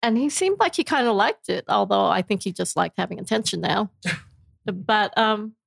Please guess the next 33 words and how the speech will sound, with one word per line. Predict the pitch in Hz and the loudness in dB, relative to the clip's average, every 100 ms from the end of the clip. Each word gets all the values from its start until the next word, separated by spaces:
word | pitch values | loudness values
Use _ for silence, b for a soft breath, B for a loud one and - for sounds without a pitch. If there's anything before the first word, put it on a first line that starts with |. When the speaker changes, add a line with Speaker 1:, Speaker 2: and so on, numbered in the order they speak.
| _ _ _ _ _ _ _ - | _ _ _ _ _ _ _ -2
Speaker 1:
I, | 277 285 277 - | 2 2 0 2
when | 285 | 4
he | 302 | 4
came | 302 339 | 4 4
home | 339 339 | 4 4
from | 339 | 2
his | 311 | 2
mission, | 240 214 - 226 240 233 - | 4 4 4 4 2 -2 -6
he | - 247 | -2 0
started | - 233 226 233 | 0 2 2 2
dating | 190 208 208 233 - | 4 2 2 -2 -8
this | 208 - | -8 -8
great | - 175 226 - | -6 -4 -4 0
girl. | 294 403 370 - _ _ - | 2 4 2 -2 _ _ -6
And | 233 214 214 | 0 2 0
she | - 233 | 0 0
knew | 202 190 190 220 | 2 4 4 2
about | 220 - - | 2 -2 0
Sean's | 233 220 220 | 0 0 0
attraction | - 208 208 233 220 | -2 -2 -2 -6 -6
to | |
men, | 226 220 233 233 202 | -2 0 2 0 -2
but | - - | -6 -4
she | - 202 | -4 -4
still | - 214 | 0 2
wanted | 190 202 196 | 4 2 0
to | 208 | -2
s-, | 214 - - _ _ _ - | -6 -8 -16 _ _ _ -6
see | - 202 | 2 2
if | - | 4
they | 196 | 0
can | 190 208 | 0 -2
find, | 208 202 214 | 0 0 -2